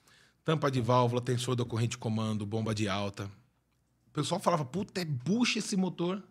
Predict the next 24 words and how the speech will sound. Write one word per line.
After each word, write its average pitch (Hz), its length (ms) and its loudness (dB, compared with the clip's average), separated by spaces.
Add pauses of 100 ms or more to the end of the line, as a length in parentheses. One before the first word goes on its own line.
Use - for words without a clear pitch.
(220)
T 143 60 -8
H 175 160 -4
P." 107 240 -8 (120)
E 165 80 -2
realmente 220 300 2
precisou 208 460 2
de 214 80 0
um 190 100 4
tempo 190 500 0
no 151 80 2
mercado, 123 520 0
por 139 60 -6
isso 127 100 -8
que - 40 -4
eu 143 60 -2
falo 127 340 0 (120)
do 135 100 0
mandamento 127 500 2
de 123 140 0
não 135 220 0
comprar 120 380 -4
as 110 100 -6
lançamento, 110 500 -6
porque 135 220 -2